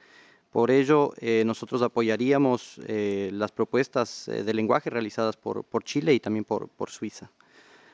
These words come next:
Am, con relación al, ah, numeral dieciséis E, ah, nosotros quisiéramos revertir, eh, a la versión anterior, es decir, sin los cambios propuestos del día de ayer,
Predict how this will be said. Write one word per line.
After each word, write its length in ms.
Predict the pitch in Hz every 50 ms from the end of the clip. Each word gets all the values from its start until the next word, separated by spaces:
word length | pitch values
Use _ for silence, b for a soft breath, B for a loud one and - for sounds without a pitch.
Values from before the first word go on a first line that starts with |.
| b b b -
Am, 320 | - 110 113 110 113 107
con 160 | - 127 120
relación 480 | 117 120 127 123 - - 147 143 147 147
al, 320 | 139 135 131 131 127 123
ah, 240 | 117 113 113 113 113
numeral 420 | 117 120 120 120 127 131 131 127 127 -
dieciséis 680 | 123 120 117 - - - - - 127 127 117 - - _ -
E, 240 | 131 135 160 190 185 _ b b b b b b b b -
ah, 240 | - 113 117 117 117
nosotros 380 | 120 117 - 127 - 135 - -
quisiéramos 500 | 135 - - 135 135 135 135 127 - - -
revertir, 680 | - 113 135 147 151 127 - - - 135 151 - - _
eh, 260 | - 113 113 107 107 98
a 140 | 87 110 110
la 140 | 110 113
versión 340 | 110 110 101 - - 120 123
anterior, 480 | 120 113 - 117 113 127 143 175 196 185
es 120 | - 107 101
decir, 200 | 98 - 127 110
sin 140 | - 131
los 140 | 123 120 -
cambios 280 | - 120 117 117 120 -
propuestos 500 | - - 107 - 117 113 - - 113 107
del 100 | 107 104
día 180 | 113 110 110
de 60 | 113 123
ayer, 340 | 139 151 165 180 196 220